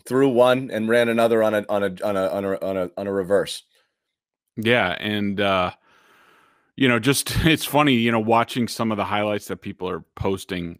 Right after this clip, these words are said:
Speaker 2: um, after his, his passing, and it's just, you know, you watch him and you're just like, man, the Patriots could use a few of those
Speaker 1: Yeah.
Speaker 2: guys, you know, with his ability. I mean, the guy was a tremendous athlete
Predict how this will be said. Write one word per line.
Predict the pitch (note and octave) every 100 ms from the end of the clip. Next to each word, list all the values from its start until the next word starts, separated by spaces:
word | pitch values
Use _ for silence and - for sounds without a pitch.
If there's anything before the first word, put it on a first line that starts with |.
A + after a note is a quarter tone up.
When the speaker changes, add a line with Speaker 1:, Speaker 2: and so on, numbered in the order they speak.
| _
Speaker 2:
um, | - F#2+ - - G2+ - -
after | F#2+ G2+ F#2
his, | F#2 - -
his | - G2
passing, | - - G2 G2+ - F2
and | E2+ F2
it's |
just, | - F#2+ - _ _ _ _ -
you | A#2+
know, | B2
you | A#2 A2
watch | G#2 G#2 A#2+ -
him | F#2+
and | F#2
you're | F#2
just | F2 G2 -
like, | G2 F#2 - _ _ _ _ _ _ _ -
man, | A2 F2+
the | F2
Patriots | A2+ - G2+
could | - F2+
use | F#2 F#2+ F2
a |
few | - - F#2+
of | F#2
those | F#2 F2 - -
Speaker 1:
Yeah. | F#2+ F2+
Speaker 2:
guys, | - - - -
you | F#2
know, | F2
with | F#2 G2
his | G2
ability. | G2+ F2+ A2 B2 F#2+
I |
mean, | G2 G2 F#2 - _ _
the | G#2+
guy | A2 C3+
was | A2+
a | G2
tremendous | - G2+ A2+ B2 -
athlete | F2 A2+ - E2 -